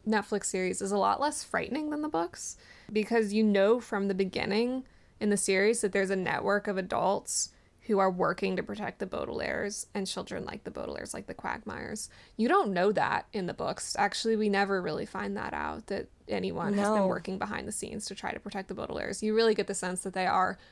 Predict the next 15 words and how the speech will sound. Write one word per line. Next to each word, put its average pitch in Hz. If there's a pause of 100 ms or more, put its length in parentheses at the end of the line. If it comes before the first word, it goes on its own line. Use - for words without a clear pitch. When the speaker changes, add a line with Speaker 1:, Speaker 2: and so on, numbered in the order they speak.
Speaker 1:
completely 208
and 185
one 175
hundred 196
percent 190
on -
their -
own, - (380)
uh, 180
which 185
is 202
a 214
lot 190
more 190
terrifying. 196